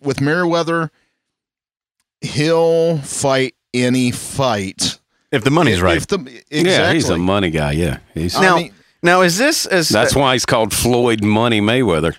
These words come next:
Speaker 3: <laughs>
Speaker 2: Correct, yeah, the
Speaker 3: That's
Speaker 2: money
Speaker 3: what,
Speaker 2: team.
Speaker 3: yeah, that's his
Speaker 2: Now, is this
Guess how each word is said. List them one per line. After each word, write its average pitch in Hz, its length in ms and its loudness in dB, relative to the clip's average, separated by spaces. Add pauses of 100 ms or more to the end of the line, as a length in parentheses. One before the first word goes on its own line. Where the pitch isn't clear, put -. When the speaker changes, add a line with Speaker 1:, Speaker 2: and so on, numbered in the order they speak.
Speaker 3:
<laughs> - 80 -4
Speaker 2:
Correct, 135 640 2
yeah, 135 120 6
the - 60 2
Speaker 3:
That's 131 100 4
Speaker 2:
money 165 180 4
Speaker 3:
what, 135 80 2
Speaker 2:
team. 87 300 0
Speaker 3:
yeah, 139 240 2
that's 101 220 0
his 104 220 -2 (320)
Speaker 2:
Now, 160 240 4
is 156 180 2
this 247 300 -2